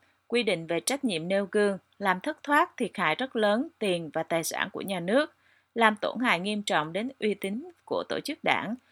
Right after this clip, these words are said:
hình ảnh của cảnh sát biển và quân đội nhân dân Việt Nam, gây bức xúc dư luận xã hội, đến mức phải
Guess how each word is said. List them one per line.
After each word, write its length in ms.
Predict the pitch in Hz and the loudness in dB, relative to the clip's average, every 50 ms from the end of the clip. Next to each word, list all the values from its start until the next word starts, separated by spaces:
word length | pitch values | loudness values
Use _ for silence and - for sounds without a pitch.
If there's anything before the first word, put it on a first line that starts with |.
| _ _ _ - | _ _ _ -4
hình 120 | - 202 | 0 4
ảnh 260 | 196 175 120 185 214 - | 6 6 6 4 2 -6
của 120 | - - | -6 -8
cảnh 180 | - - - 196 | -6 -6 -4 -4
sát 240 | - 269 285 - | -2 -4 -4 -2
biển 300 | 220 160 117 101 - 214 | 0 0 0 0 -2 -4
và 120 | 226 214 180 - | -4 -4 -4 -4
quân 180 | - 185 185 175 | -6 -8 -6 -2
đội 180 | 165 143 147 | -2 -2 -2
nhân 240 | 160 175 180 180 175 | -2 -4 -6 -6 -4
dân 180 | 185 180 175 170 | -4 -4 -4 -4
Việt 200 | 175 - - - | -8 -8 -6 -2
Nam, 300 | 180 175 175 175 165 147 - _ _ _ _ _ _ _ _ - | 0 2 2 2 0 -4 -10 _ _ _ _ _ _ _ _ -2
gây 180 | - 269 262 254 | 2 2 2 2
bức 200 | 233 254 339 339 | 2 -2 -4 -2
xúc 200 | - 349 339 339 - | -2 -2 -2 -2 0
dư 160 | 254 240 233 | 0 2 2
luận 220 | 214 185 151 156 | 4 2 2 2
xã 180 | 156 - 160 180 | 0 0 0 0
hội, 340 | 220 - 170 143 123 - - _ _ _ _ _ - | 2 2 2 2 2 2 0 _ _ _ _ _ -8
đến 200 | - - 226 262 | -4 -2 -2 0
mức 160 | 277 294 - - | -2 -2 -4 -2
phải 240 | - - - - | 2 4 4 4